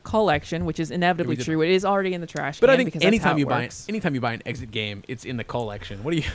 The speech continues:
Speaker 2: <laughs> like
Speaker 1: But it could be your game of the month
Speaker 2: I suppose that's true.
Speaker 1: if you
Speaker 2: It
Speaker 1: really
Speaker 2: wasn't.
Speaker 1: liked it. No.
Speaker 2: I think, uh,
Speaker 1: No.
Speaker 2: I think in a different, like, I just, yeah, I didn't like it, but it's not the topic of,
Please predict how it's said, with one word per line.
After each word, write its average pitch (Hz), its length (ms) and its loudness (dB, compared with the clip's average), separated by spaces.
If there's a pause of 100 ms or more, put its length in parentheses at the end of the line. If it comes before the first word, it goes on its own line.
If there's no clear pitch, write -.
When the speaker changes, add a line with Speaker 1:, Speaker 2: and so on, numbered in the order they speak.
Speaker 2:
<laughs> - 200 -20
like 269 100 -4
Speaker 1:
But 349 80 2
it 359 80 0
could 415 160 2
be 370 80 4
your 320 140 0
game 302 240 2
of 294 80 -2
the 285 40 -4
month 320 440 -4 (220)
Speaker 2:
I 143 140 2
suppose 127 180 -6
that's 117 160 -6
true. - 160 -16
Speaker 1:
if 233 120 4
you 247 60 -2
Speaker 2:
It 247 40 2
Speaker 1:
really 254 100 4 (100)
Speaker 2:
wasn't. 226 60 0
Speaker 1:
liked 214 280 -2
it. - 140 -6
No. 156 280 -6 (100)
Speaker 2:
I 156 140 2
think, 226 280 -4
uh, 170 180 0
Speaker 1:
No. - 80 -16 (280)
Speaker 2:
I - 80 0
think 190 260 -2
in 165 120 0
a 143 60 4
different, 143 320 0
like, 139 160 -6
I 135 80 0
just, 147 400 -2 (600)
yeah, - 100 -10 (600)
I - 80 0
didn't 180 200 2
like 131 220 -2
it, 123 100 -4 (100)
but 120 80 -2
it's 110 120 -14
not 131 180 0
the - 60 -12
topic 123 280 -4
of, - 120 -12